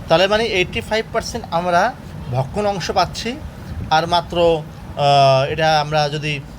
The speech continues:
উম, টেন পার্সেন্ট দেই আর বাকি যদি পাঁচ পার্সেন্ট দেয়, পনেরো পার্সেন্ট, তাহলে পনেরো পার্সেন্ট, তার মানে এই আমটা অধিক ভক্ষণযোগ্য একটা আম।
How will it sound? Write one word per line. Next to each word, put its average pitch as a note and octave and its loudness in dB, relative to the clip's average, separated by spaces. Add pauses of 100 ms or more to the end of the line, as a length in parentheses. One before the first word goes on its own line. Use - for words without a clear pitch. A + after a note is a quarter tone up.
(160)
উম, C#3 0
টেন D#3 2
পার্সেন্ট E3 -2
দেই D#3 2 (360)
আর C3+ 2
বাকি C#3 0
যদি D3 -2
পাঁচ E3 2
পার্সেন্ট D3+ -4
দেয়, - -4
পনেরো G3 -6
পার্সেন্ট, C3+ -2 (380)
তাহলে D3+ -2
পনেরো A#3 -2
পার্সেন্ট, D3 0
তার D3+ 0
মানে E3+ -4
এই G#3+ 0
আমটা F#3 0 (600)
অধিক A3 2
ভক্ষণযোগ্য F#3+ -2
একটা D3+ -2
আম। A#2 0